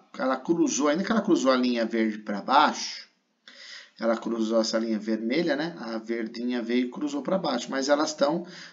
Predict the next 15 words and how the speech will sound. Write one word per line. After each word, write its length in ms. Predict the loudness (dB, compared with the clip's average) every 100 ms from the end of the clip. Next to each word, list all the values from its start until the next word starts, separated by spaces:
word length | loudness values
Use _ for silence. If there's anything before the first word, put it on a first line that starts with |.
| _
lateralizadas 1200 | 0 4 6 4 4 4 4 4 4 4 4 0 0
aqui, 540 | -2 -2 -6 -6 -12 _
ok? 600 | -14 -4 4 8 8 6 -10 -20 _
É, 320 | 2 4 6 6
a 140 | 8
Ada 160 | 6 6
Cardano 340 | 4 4 2
nesse 180 | 0 0
momento 300 | 0 2 4
desenhando 420 | 4 4 4 4
um 120 | 4
dojizinho 840 | 4 4 6 4 2 0 -2 0 0
aí, 360 | 2 4 2 0 -12 -20 -18 -4
movimentação 640 | 0 2 4 4 4 2
interessante 1000 | 4 6 6 6 0 0 2 0 -4